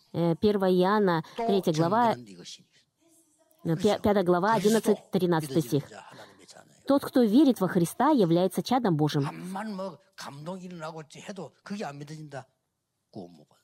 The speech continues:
Speaker 1: Но если какие бы чувства не наполняли вас, а вы не верите,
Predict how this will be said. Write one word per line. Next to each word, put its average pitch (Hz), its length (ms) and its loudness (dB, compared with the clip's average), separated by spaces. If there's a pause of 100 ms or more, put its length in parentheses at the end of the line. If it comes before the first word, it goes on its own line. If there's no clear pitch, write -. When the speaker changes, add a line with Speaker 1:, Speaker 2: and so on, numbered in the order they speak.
Speaker 1:
Но 220 180 4
если 226 340 2
какие 233 280 2
бы 240 140 4
чувства - 280 0
не 220 140 4
наполняли 214 560 2
вас, 156 260 -2 (140)
а 170 120 2
вы 196 120 4
не 185 140 4
верите, 240 520 4